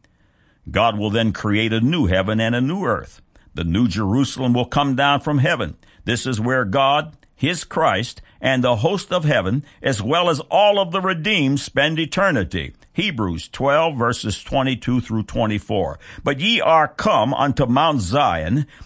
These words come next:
and unto the city of the living God, the heavenly Jerusalem, and to an innumerable company of angels,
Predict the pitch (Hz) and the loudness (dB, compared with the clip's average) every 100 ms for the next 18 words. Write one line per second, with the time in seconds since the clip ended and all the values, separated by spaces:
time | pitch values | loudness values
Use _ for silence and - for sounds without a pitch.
0 | - 139 165 175 156 143 120 - 214 185 | -4 0 0 0 -2 -2 -2 -2 -4 0
1 | 160 120 127 117 196 151 110 85 107 160 | -2 0 -2 0 0 2 0 2 2 0
2 | 135 123 98 190 208 151 123 95 107 117 | 0 0 2 4 4 2 0 -2 -2 -2
3 | 190 - 92 87 139 160 - - 156 165 | -2 -4 -2 0 0 -2 -8 -2 0 0
4 | - 196 196 190 185 185 208 277 233 175 | -2 -2 0 0 2 2 4 4 4 2
5 | 147 147 - 156 135 127 117 107 147 98 | 2 0 0 -2 -2 0 0 0 0 0
6 | 76 76 - | -2 -8 -10